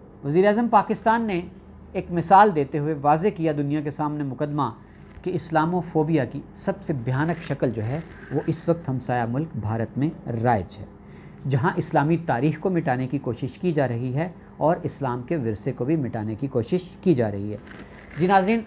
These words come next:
वज़ीर आज़म पाकिस्तान इमरान खान ने वाज़े मुतालबा कर दिया कि यूएनओ अपनी इस तस्वाब राय की करारदादों पर अमल दरामद के लिए भारत को मजबूर करे।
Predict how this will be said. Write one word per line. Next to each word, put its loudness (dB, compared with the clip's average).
वज़ीर 4
आज़म 6
पाकिस्तान 2
इमरान 2
खान 0
ने 0
वाज़े 4
मुतालबा 0
कर -4
दिया -4
कि -2
यूएनओ 2
अपनी -4
इस -8
तस्वाब 0
राय 2
की -6
करारदादों -2
पर -4
अमल 0
दरामद -4
के -6
लिए -2
भारत -4
को -6
मजबूर -4
करे। -18